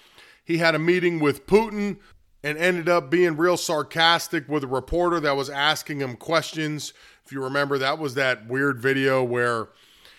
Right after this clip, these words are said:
um, yeah, Joe Biden was asked a question about Putin laughing, and he, they said, "What's your response?" And he goes, <laughs> "See, I'm laughing too."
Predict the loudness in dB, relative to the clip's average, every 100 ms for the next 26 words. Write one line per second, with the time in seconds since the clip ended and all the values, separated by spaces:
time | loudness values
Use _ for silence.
0 | _ _ -12 -8 -6 -6 -10 -20 _ _
1 | _ _ _ _ -20 -16 -16 -16 -8 -4
2 | 0 2 2 0 0 0 -4 -4 -2 -2
3 | -6 -4 -4 -6 -8 -6 -4 0 -2 -4
4 | -10 -6 -6 -6 -6 -6 -8 -8 -6 -6
5 | -8 -10 -10 -6 -4 -4 -6 -8 -6 -4
6 | -6 -8 -14 _ -10 -10 -8 -10 -10 -12
7 | -12 -20 -20 _ -20 _ _ -12 -10 -6
8 | -8 -8 -12 -12 -12 -12 _ -20 _ -6
9 | -4 -4 -2 -4 -6 -12 -10 -10